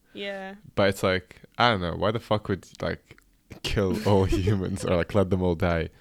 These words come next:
Speaker 2: just because there's some fucking dogs on Mars, man? I don't know. Like, maybe, maybe this plays out and then they had, like, a mad environmental impact and now everyone's fucked. Sure. But in a scenario where it's just, like,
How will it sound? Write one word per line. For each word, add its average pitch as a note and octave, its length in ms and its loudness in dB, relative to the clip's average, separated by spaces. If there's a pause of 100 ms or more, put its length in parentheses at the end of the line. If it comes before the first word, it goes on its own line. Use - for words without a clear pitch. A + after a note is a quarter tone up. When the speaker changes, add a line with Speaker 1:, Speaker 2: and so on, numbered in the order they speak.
(880)
Speaker 2:
just F#2 440 0
because F#2 360 -4
there's F2 140 -6
some F2 200 -4
fucking E2 460 -6
dogs E2+ 420 -4
on E2 220 -4
Mars, D#2+ 400 -6
man? - 280 -8 (100)
I A#2+ 100 6
don't F2 180 2
know. E2 160 -4 (220)
Like, G2 220 0
maybe, C3+ 380 6 (380)
maybe G#2+ 300 2
this G2+ 200 -2
plays F2+ 300 0
out B2 240 8
and F#2+ 140 2
then F#2+ 160 2
they F#2 140 2
had, F#2+ 160 4
like, F2 240 0
a F2 80 -2
mad F#2+ 380 0
environmental F2 760 -2
impact G#2 540 2
and F2 100 -2
now E2+ 160 2
everyone's E2+ 500 -2
fucked. - 480 0
Sure. D#2+ 400 2 (400)
But - 120 2
in G#2 100 2
a G#2+ 60 2
scenario G#2+ 560 4
where E2 140 2
it's E2+ 140 -2
just, F2 220 0
like, E2+ 240 0